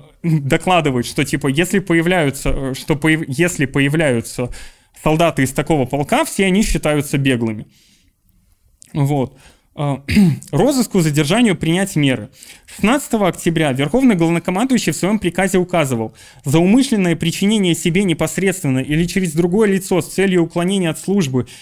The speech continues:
или от участия в боевых действиях огнестрельных или иных ранений, повлекших за собой увечья или повреждение здоровья, виновный подвергается в военное время лишению всех прав состояния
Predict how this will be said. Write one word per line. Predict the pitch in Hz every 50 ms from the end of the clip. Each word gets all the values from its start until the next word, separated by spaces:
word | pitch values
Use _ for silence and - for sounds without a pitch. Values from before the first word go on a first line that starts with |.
| - -
или | 151 156 175
от | 180 175
участия | 185 175 - 202 196 185 - - 160
в | 143
боевых | 143 170 190 180 180 196 165
действиях | 147 165 190 185 190 - 151 139 139 -
огнестрельных | 143 143 160 156 - - 175 196 185 165 147 135 - 160
или | 160 160 165
иных | 165 175 170 147 -
ранений, | 151 139 143 175 226 240 190 151 135 - - - - - -
повлекших | - 151 151 185 220 208 - - 175 147
за | 139 143 147 139 - - - -
собой | 147 143 165 180 175
увечья | 151 139 160 196 185 - - 147 139
или | 135 156 165 170
повреждение | 165 165 151 147 156 151 135 170 175 160 143 139 127
здоровья, | 135 139 131 135 180 254 262 185 160 139 139 - - - - - - - - _
виновный | - 135 160 208 262 294 277 262 240
подвергается | - 208 165 170 196 196 180 180 160 135 120 - - -
в | 117
военное | 139 165 185 196 175 165 151 143
время | 139 156 196 247 269 254
лишению | 233 208 170 - - 190 175 160 151
всех | 143 - - 165 - -
прав | - 170 160 -
состояния | - 151 139 - - 165 160 208 240 247 240 233 202 -